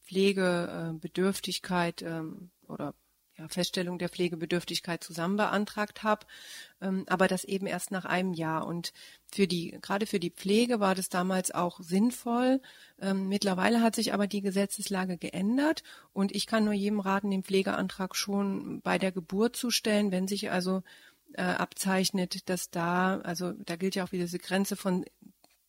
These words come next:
sechs Monaten, ähm, wenn sich da abzeichnet, dass da noch, ähm, Aufholungsbedarf, ähm, auch ist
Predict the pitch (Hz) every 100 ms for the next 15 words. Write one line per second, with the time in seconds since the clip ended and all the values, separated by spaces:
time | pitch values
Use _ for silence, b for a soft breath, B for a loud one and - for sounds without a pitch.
0 | _ - - 180 - 175 175 226 247 240
1 | 247 240 240 B B B - 185 185 180
2 | 180 185 - 196 180 - 185 185 175 175
3 | 185 170 175 B B B - 180 165 -
4 | 185 170 170 165 165 - 170 - 190 180
5 | 175 180 170 165 165 - - 175 170 165
6 | - 160 - - 254 392 -